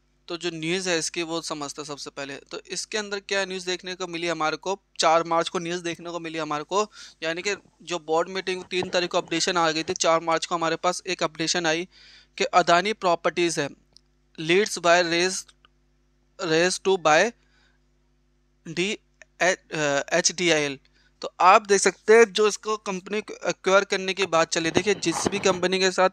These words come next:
आप देखिए चाहे रिलायंस का नाम जोड़, जोड़ लीजिए, चाहे टाटा वेंचर का नाम जोड़ लीजिए, चाहे अदानी,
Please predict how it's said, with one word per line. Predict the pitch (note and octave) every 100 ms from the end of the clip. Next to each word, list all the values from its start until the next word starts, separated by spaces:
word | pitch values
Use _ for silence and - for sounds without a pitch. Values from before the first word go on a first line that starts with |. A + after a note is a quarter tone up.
| -
आप | F3+ F3+
देखिए | F3+ F#3+
चाहे | F#3 F#3
रिलायंस | D#3+ D#3 D#3+
का | -
नाम | F3+ F3+ E3+
जोड़, | E3+
जोड़ | D#3+ E3 E3
लीजिए, | E3 F3+
चाहे | F#3 F#3+
टाटा | D3+ D3 F3
वेंचर | F3 E3 F3
का | E3+
नाम | E3+ E3
जोड़ | E3+
लीजिए, | F3+
चाहे | G#3 G3 - D#3+
अदानी, | D#3 D3+